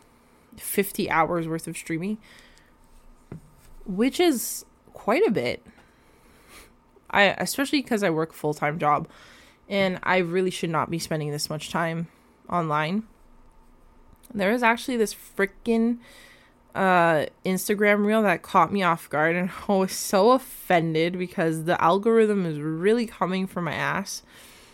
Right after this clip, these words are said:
And, um, it was just, like, signs of depression, and it, <laughs>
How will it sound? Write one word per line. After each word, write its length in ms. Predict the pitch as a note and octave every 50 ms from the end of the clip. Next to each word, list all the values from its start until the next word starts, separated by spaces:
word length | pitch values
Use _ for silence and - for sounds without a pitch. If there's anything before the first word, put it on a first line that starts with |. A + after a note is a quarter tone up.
| - _ _ _ _ _ _ _ _ _ _ _ _ _ _ _ -
And, 640 | G3 G3+ G3 G3 F#3+ F#3+ F#3+ F#3+ F#3+ F#3+ F#3 - -
um, 640 | - F#3 F#3 F3+ F3+ F3 E3+ E3 E3 D#3+ D#3 D#3 D#3+ - - _ _ _ _ _ _ _ _ _ _ - -
it 80 | G#3
was 320 | G#3 G3 G3 G#3+ G#3+ G3+ G3
just, 240 | G#3+ A#3 A#3 -
like, 300 | B3+ B3 A3+ A3 - - _ _ - - - - _ _ _ _ _ - F3+ F3 F#3 - _ _ - - F3+
signs 420 | F3 - - A3 G#3 G#3+ A3+ A3+ A3+
of 140 | G3+ F#3
depression, 560 | F3 F3 - - G3+ F3 F3 - E3 D#3 F#3+ -
and 200 | - G3 F#3+ F#3+
it, 160 | F#3+ G3+ G#3 - - - - - - - C4 A#3 - - - -
<laughs> 140 | D#4+ E4 E4+